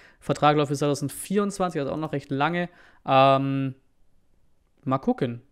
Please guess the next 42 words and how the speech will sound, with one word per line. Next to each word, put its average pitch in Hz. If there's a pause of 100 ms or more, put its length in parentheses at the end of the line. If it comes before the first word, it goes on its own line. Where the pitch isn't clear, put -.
(120)
mal 135
gucken. 131
Wurde 165
scheinbar 180 (240)
bei 151
den 175
Spielen 180
gegen 160
die 160
Bayern 165
und 156
gegen 147
Dortmund 160 (360)
sowie 143
der 143
Nationalmannschaft, 147
äh, 135
beobachtet 190
von 170
Atletico. 175 (300)
Äh, 131
wäre 135
natürlich 135
ein -
absolut 143
cooler, 185
cooler 156
Club. 170
Also 131
so 143
ist 147
es 147
nicht, 165
ne? 139
Das 147
wäre 143
ein 131
cooler 196
Club, 170 (400)
äh, -
als 131
Abnehmer. 143